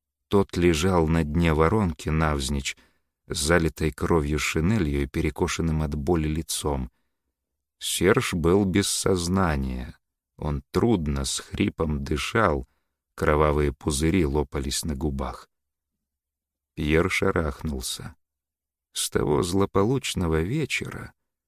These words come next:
они с Сержем не сказали друг другу ни слова. Молча проходили мимо, когда доводилось сталкиваться в окопных траншеях или в тылу. Секунду Пьер смотрел на бывшего друга в упор,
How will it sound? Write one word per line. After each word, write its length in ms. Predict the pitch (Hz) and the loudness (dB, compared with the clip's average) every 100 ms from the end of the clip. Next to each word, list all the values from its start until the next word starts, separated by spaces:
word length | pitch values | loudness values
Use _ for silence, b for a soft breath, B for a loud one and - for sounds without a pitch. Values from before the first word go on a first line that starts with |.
| _ | _
они 320 | - 78 98 104 | -4 2 2 2
с 60 | |
Сержем 640 | - - 107 95 78 85 82 | 0 0 0 0 0 2 2
не 140 | 85 | 2
сказали 720 | 76 - 85 73 71 104 87 | 0 0 0 0 -2 -2 -2
друг 360 | 78 76 71 - | -4 -2 -4 -4
другу 420 | - - 95 - | -2 -2 -2 -2
ни 200 | 82 82 | -2 -4
слова. 720 | - - 78 69 65 69 117 _ _ _ _ _ _ _ - | -6 -6 -6 -6 -8 -12 -18 _ _ _ _ _ _ _ -8
Молча 600 | - 80 92 82 - 76 | 0 4 6 4 0 -4
проходили 720 | - 82 - 90 80 85 85 | 0 0 4 4 4 6 6
мимо, 420 | 85 98 76 67 | 6 4 4 0
когда 320 | - 71 71 | -4 -4 -2
доводилось 540 | 73 73 73 78 73 69 | 0 2 2 2 0 -2
сталкиваться 640 | - 85 76 76 71 - | 0 -2 -2 -4 -6 -4
в 60 | 76 | -4
окопных 480 | 71 - - 73 - | -4 -4 -4 -6 -4
траншеях 800 | 80 76 69 - 90 76 65 - | -2 0 -2 0 0 -2 -6 -6
или 140 | 69 | -6
в 100 | 65 | -8
тылу. 480 | - 76 69 65 62 _ _ _ _ _ _ _ _ _ _ _ _ - | -8 -6 -6 -6 -10 _ _ _ _ _ _ _ _ _ _ _ _ -10
Секунду 840 | - 85 - - 92 90 80 82 - | -2 -2 -2 0 2 4 2 0 -2
Пьер 380 | 85 76 82 80 | -2 2 2 2
смотрел 640 | - 80 76 - 90 82 | 0 -2 -2 0 0 0
на 120 | 76 | -2
бывшего 520 | 67 71 65 - 73 | -2 -4 -4 -6 -6
друга 400 | 69 - 80 69 | -6 -4 -4 -4
в 120 | 69 71 | -4 -4
упор, 480 | 69 - 92 90 | -6 -6 -6 -6